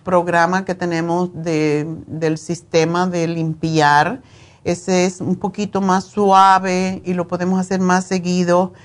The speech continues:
pero el Whole Body Detox y el Colon Program sugerimos hacerlo cada seis meses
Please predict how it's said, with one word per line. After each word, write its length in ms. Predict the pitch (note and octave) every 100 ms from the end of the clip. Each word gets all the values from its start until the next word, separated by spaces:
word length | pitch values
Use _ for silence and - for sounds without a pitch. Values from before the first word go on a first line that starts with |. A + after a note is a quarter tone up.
| - -
pero 180 | - F3+
el 100 | F3+ F3+
Whole 220 | G3+ G3+
Body 320 | G3 F#3 G3
Detox 500 | F#3 F3+ F3 E3 E3
y 60 | E3+
el 100 | E3
Colon 360 | E3+ E3+ F3
Program 500 | F3+ F3+ E3+ D#3+ E3
sugerimos 640 | E3 F3 E3+ D#3+ D#3+ E3+ F3+
hacerlo 420 | E3 E3 D#3 E3
cada 240 | D#3 D#3
seis 320 | D#3 D#3 D#3 D#3+
meses 600 | D#3 C#3+ F3+ A3 B3